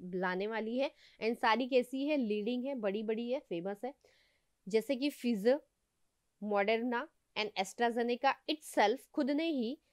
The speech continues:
क्या किया था? Made public, इन्होंने पब्लिक में लाया था at least क्या? पार्शियल, पार्शियल मतलब क्या होता है? इनकम्प्लीट, या जिसे हम आधा कह सकते हैं। So at least इन लोगों ने क्या किया था? ये जो लीड इन वैक्सीन कैंडिडेट्स थे, जैसे कि ये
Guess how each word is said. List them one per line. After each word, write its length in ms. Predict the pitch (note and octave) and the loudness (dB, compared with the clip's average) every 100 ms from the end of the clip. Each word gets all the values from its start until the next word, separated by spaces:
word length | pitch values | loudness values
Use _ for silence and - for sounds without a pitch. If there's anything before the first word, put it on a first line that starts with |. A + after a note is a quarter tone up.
| _ | _
क्या 140 | - B3 | 0 0
किया 260 | C4+ C#4 | 2 0
था? 140 | C#4 E4 | 0 0
Made 360 | C4 B3+ C#4+ | 0 2 2
public, 480 | D4+ - A#3 G#3 D#4 - _ - | 0 2 2 4 -2 -4 _ -4
इन्होंने 320 | A#3 C4 D4+ | 0 0 0
पब्लिक 480 | - A3+ G#3 C4+ C#4 | 0 0 0 -2 -2
में 100 | C#4 | -2
लाया 280 | B3+ A#3 A#3 | 2 2 2
था 260 | C#4 C#4 | 0 -2
at 240 | A#3 A3 C4 | -2 -4 -2
least 540 | C#4 D#4+ B3 D4 - _ - | 0 2 0 -4 -14 _ -2
क्या? 300 | C4+ A#3+ F4 _ _ _ _ A#3+ | 4 4 2 _ _ _ _ 4
पार्शियल, 500 | G#3+ A3+ - C#4 F#3+ | 4 4 2 2 2
पार्शियल 500 | A3 G#3+ B3+ D4+ D4+ | 4 4 4 0 0
मतलब 260 | D4 D4 | -2 -4
क्या 180 | - C#4+ | -2 -2
होता 180 | C#4 D4+ | 0 -2
है? 100 | - | -2
इनकम्प्लीट, 640 | B3+ B3 B3 A#3+ A3+ C#4+ C#4+ | -2 -2 -2 -4 -4 -6 -2
या 100 | A#3 | -2
जिसे 240 | G#3+ B3+ | -2 -4
हम 120 | C4 - | -6 -4
आधा 300 | E3+ D#3+ F#3+ | -6 -4 -6
कह 160 | F3+ F3 | -6 -6
सकते 320 | - - G3+ | -6 -10 -6
हैं। 100 | C#4 _ _ _ - | -6 _ _ _ -4
So 60 | C#4+ | 0
at 340 | A#3 - B3+ | 0 0 0
least 220 | D#4+ E4+ | 0 0
इन 180 | - C#4+ | -2 0
लोगों 220 | C#4+ C#4 | 0 0
ने 120 | D4 D4 | -2 -2
क्या 200 | C#4 C#4 | 0 0
किया 240 | C#4+ C#4+ | -2 -4
था? 80 | D4+ | -4
ये 160 | C#4+ | -4
जो 100 | C4 | -2
लीड 240 | B3+ A#3 A#3 | -2 -2 -2
इन 180 | C4+ B3+ | -2 -2
वैक्सीन 360 | G#3+ - C4 | -4 -4 -4
कैंडिडेट्स 520 | B3 A3+ A3 B3 B3 - | -2 -2 -2 -2 -2 -4
थे, 60 | |
जैसे 280 | A#3+ G#3+ A#3+ | -4 -4 -4
कि 100 | A3 | -4
ये 240 | A#3 A#3 | -2 -2